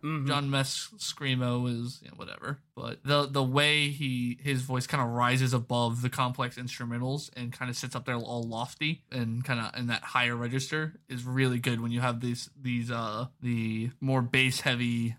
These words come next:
Speaker 2: instrumentals and heavy drums.
Speaker 1: Mm-hmm. It's a surprising combo that works really well. I also, where, what's the, what's the consensus on the line?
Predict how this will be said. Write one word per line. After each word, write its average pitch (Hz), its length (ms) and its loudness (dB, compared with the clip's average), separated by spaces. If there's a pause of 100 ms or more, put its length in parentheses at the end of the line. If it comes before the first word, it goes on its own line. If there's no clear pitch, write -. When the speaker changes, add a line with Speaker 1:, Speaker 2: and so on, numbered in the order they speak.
(120)
Speaker 2:
instrumentals 117 580 -4
and 113 320 -2
heavy 117 180 0
drums. 110 560 -6 (100)
Speaker 1:
Mm-hmm. 147 300 -2 (180)
It's 208 160 4
a 220 80 0
surprising 175 600 2
combo 135 280 0
that 123 100 0
works 120 260 -8
really 120 240 -6
well. 120 300 -10 (100)
I 165 100 8
also, 214 480 6 (140)
where, 156 320 4
what's 208 300 0
the, 240 260 4
what's 226 160 2
the 220 80 0
consensus 202 600 2
on 180 120 4
the 156 80 4
line? 139 420 4